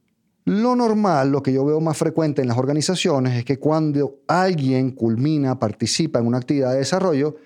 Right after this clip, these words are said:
no hay mayor seguimiento. En el mejor de los casos, el jefe le pregunta, "Oye, Carlos, ¿cómo te fue en el curso?". "Ah, estuvo buenísimo".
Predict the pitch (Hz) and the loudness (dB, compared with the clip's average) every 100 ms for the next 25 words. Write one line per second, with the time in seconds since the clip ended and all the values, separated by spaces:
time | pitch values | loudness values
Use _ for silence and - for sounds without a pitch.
0 | _ _ _ _ - 143 139 131 131 135 | _ _ _ _ -4 0 4 4 2 2
1 | 120 104 135 110 107 95 - 80 - 120 | 0 0 0 2 0 -2 -6 -16 -4 -2
2 | 123 127 135 156 190 185 160 147 - 165 | 0 0 0 0 -2 0 0 0 0 0
3 | 131 131 120 139 135 139 139 175 196 202 | 0 0 0 -2 0 -2 0 -2 -2 -2
4 | 196 160 160 185 185 143 175 175 185 180 | -2 -2 -2 -2 -2 0 0 0 0 -2
5 | 131 - 190 202 160 - 175 151 139 147 | -4 -4 -2 0 -2 0 0 0 0 0
6 | 113 87 | -2 -6